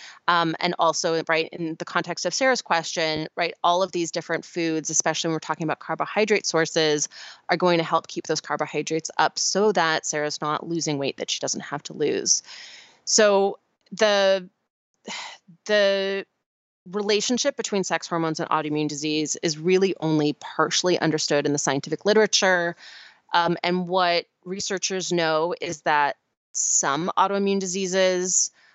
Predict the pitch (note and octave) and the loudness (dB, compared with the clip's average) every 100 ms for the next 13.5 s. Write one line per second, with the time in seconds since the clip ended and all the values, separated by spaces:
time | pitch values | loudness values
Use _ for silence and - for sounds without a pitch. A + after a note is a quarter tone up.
0 | _ _ - F3 E3 D#3 D3+ D3+ _ _ | _ _ 0 2 2 0 -2 -6 _ _
1 | _ - F#3 F3+ E3+ E3 D3+ D3+ - E3+ | _ -6 -2 -2 -2 -4 -4 -6 -10 -14
2 | - E3+ A3+ C#4 D4 - _ A#3+ A3+ A3+ | -2 2 4 4 2 -2 _ 2 4 2
3 | A3 A3 - A3+ A3+ A#3 - F3+ F3 D#3 | 0 -2 0 0 2 0 -2 -2 -4 0
4 | D#3 D#3 D#3+ D3+ D3 D3+ - D#3+ D#3+ D3+ | 0 2 0 -2 -2 -4 -2 -2 -2 -2
5 | D#3 - D#3+ D3+ D3 C#3+ D3 - C#3+ C#3+ | -2 -2 -2 0 0 0 -2 -2 -4 -2
6 | D#3 D#3 D#3 C3 C#3+ D3+ D3 - - D#3 | -4 -2 -2 0 0 0 -2 -6 -4 -2
7 | D3+ D3+ - - D3+ F3 G#3 C4 D4 - | 0 -4 -6 -6 0 2 2 2 0 -4
8 | - - - - - E3+ D#3+ D#3 E3+ D#3 | -18 -18 -18 -2 2 4 4 2 2 2
9 | D3+ D3+ D3 D3+ - D3+ D3+ D3+ D3 - | 2 -2 -2 -4 -2 0 2 0 -4 -8
10 | - E3+ - - G#3+ A#3+ A#3 F#3 D#3 D3 | -6 -4 -6 0 4 4 4 0 -4 -6
11 | C#3 D#3 - C3+ D3+ C3+ - _ D3+ D#3 | -4 -4 -4 -2 -4 -4 -8 _ -2 0
12 | D#3 D3+ D3 D3 D#3 D#3 - D#3 - - | 0 -2 -2 -2 -2 -4 -6 -4 -4 -6
13 | D#3+ C#3+ C#3+ D3 C#3 | -6 -4 -2 -2 -2